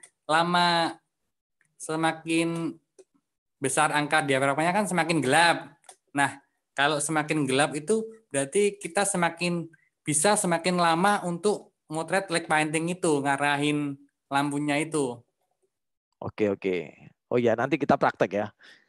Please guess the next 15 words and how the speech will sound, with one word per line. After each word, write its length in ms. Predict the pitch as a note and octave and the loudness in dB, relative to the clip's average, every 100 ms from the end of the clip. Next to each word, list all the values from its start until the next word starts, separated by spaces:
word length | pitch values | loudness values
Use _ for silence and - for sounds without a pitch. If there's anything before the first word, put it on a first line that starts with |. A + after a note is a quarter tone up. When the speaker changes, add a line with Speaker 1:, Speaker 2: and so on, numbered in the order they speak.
| _ _ _ C3+ | _ _ _ _
Speaker 1:
Oke. 240 | D3+ C3+ - _ _ _ _ _ _ | -12 -12 -14 _ _ _ _ _ _
Speaker 2:
Kita 100 | F#2+ | -4
praktek. 340 | E2+ - - - _ - | -4 -6 -10 -12 _ -8
Oke. 320 | - A2 F2+ _ - _ | -2 -2 -2 _ -20 _
Ada 240 | - A#2 D3+ | -8 0 2
pertanyaan 400 | C#3+ D3+ D#3+ D#3+ | 2 2 2 2
lagi 160 | D3+ | 4
nih 240 | D#3+ A#2+ - _ _ | 2 0 -8 _ _
dari 560 | - C3+ C#3+ D#3+ E3 E3+ | 2 4 4 4 4 4
Speaker 1:
Ya. 80 | F3 | 2
Speaker 2:
Om, 160 | E3+ D#3+ - _ _ _ _ _ _ | 0 -4 -16 _ _ _ _ _ _
dari 960 | - C3 C3 C3 C3 C#3 E3+ E3+ E3+ - | 2 4 6 6 4 6 6 6 4 4
Om 160 | E3+ | 2
Yohanes 560 | D3+ C#3 C#3 F3 - - | 4 4 4 2 0 -4
Nataluki. 880 | D3 C#3+ - C#3+ C#3 C3+ C#3+ A2 | 0 0 4 4 4 2 0 0